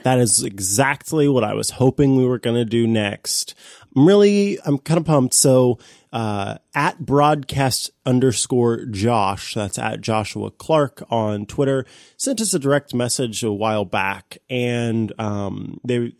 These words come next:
they said, "Hey, uh, love the show, and also I came across a song that I think that you two would really like." And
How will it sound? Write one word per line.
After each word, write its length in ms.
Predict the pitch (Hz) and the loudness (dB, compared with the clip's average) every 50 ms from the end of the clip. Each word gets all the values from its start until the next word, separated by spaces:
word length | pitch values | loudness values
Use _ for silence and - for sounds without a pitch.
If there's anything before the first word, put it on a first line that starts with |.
| _ _ _ - | _ _ _ -16
they 180 | 135 117 135 | -4 -2 -2
said, 220 | 127 - - 156 147 | 0 0 0 0 2
"Hey, 320 | 165 240 247 190 120 - _ _ - - - - _ _ | 4 4 4 4 2 0 _ _ -20 -20 -20 -20 _ _
uh, 500 | 156 135 143 135 127 120 117 120 113 107 95 - | -2 0 2 2 2 2 2 2 0 -2 -4 -4
love 240 | - 135 156 180 170 | 0 2 2 4 4
the 60 | 202 185 | 2 2
show, 400 | - - 175 160 160 156 156 165 | 4 4 4 6 6 6 4 2
and 220 | - 147 151 147 | 0 -2 -2 -2
also 880 | 156 143 151 175 180 - - - 175 160 156 156 160 156 151 147 139 - _ _ | -2 0 0 0 2 2 2 2 2 4 4 4 2 2 0 -2 -4 -10 _ _
I 260 | - 139 151 151 147 147 _ | -4 -2 0 0 -2 -4 _
came 180 | - - 226 | -6 -4 -4
across 280 | 254 247 247 226 214 185 | -4 -2 -4 -4 -2 0
a 40 | - | 0
song 300 | - - 185 180 180 180 | 2 2 4 4 4 4
that 80 | 165 147 | 2 2
I 40 | 147 | 2
think 280 | - 165 156 151 151 | 2 0 0 0 0
that 140 | - 160 147 | -2 -6 -6
you 420 | 127 131 135 131 131 131 131 135 143 | -4 -2 0 0 0 0 -2 -4 -4
two 240 | _ - - 117 117 | _ -4 -2 0 0
would 120 | 123 117 | 0 0
really 200 | 113 104 104 113 | 0 -2 -2 -2
like." 520 | 131 156 185 185 165 131 127 - - - _ - - - - - _ _ | -2 0 2 4 4 4 2 0 -6 -20 _ -20 -20 -20 -20 -20 _ _
And 560 | - 139 135 131 131 131 127 123 123 120 113 | -2 0 2 2 2 2 2 0 0 -2 -4